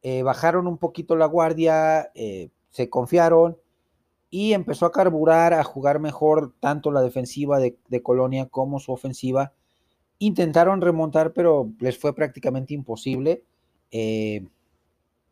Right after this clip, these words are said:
porque se, se cerró bien la defensiva de, de Frankfurt.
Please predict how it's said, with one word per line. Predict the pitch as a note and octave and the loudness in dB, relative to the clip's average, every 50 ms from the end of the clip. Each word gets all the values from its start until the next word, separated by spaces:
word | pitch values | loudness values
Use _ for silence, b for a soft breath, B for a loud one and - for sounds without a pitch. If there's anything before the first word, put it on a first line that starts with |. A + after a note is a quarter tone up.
| _ - - - | _ -20 -10 -4
porque | - C#3 B2 - C#3+ C3 | -2 -2 0 0 -2 -4
se, | - C#3+ - - | -4 -4 -6 -6
se | B2 - - C#3 | -6 -2 -2 -2
cerró | - - C#3+ B2 C3+ D#3 D#3 | 0 0 0 2 4 2 2
bien | D3 D3 D#3 F3 F3+ | 2 2 2 2 2
la | F3 D3 | 0 0
defensiva | B2 B2 - C3 B2 B2 - B2+ B2 C3 C3 | 0 -2 -2 -4 -8 -8 -8 -8 -6 -4 -4
de, | A#2+ A2+ G#2 G2 F#2 | -2 -2 -4 -4 -6
de | E2+ F2+ F#2 | -8 -10 -10
Frankfurt. | - - B2+ A#2+ A#2+ - - F3+ F#3 F#3+ _ | -8 -6 -6 -6 -6 -2 -2 -2 -2 -2 _